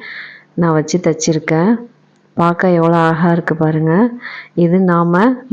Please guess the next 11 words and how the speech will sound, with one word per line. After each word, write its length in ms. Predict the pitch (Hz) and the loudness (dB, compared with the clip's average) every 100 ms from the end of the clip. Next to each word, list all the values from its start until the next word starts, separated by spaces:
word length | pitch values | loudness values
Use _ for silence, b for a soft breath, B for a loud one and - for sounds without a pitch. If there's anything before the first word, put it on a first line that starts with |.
| 196 - _ - | -6 -8 _ -2
பழைய 320 | 175 170 170 160 | 0 2 2 2
ஓல்டு 320 | 180 196 190 | 4 2 2
பிளவுஸ்ல 460 | 170 170 175 - 180 | 2 2 0 0 -2
செஞ்சதாகவே 760 | - 165 160 165 160 156 160 175 202 | 0 0 0 0 0 0 0 0 0
தெரியாது. 540 | 185 160 160 156 156 190 220 B B B B B | 0 2 2 2 2 0 -2 B B B B B
ரொம்ப 260 | - 165 170 180 | -2 0 0 0
சூப்பரா 520 | 180 170 - 175 175 | -2 -4 0 2 2
இருக்கும். 360 | 165 151 156 185 | 0 0 0 2
இந்த 140 | 196 | 2
மாதிரி 300 | 170 165 165 190 | 2 2 2 2
நாம 260 | 175 165 | 0 0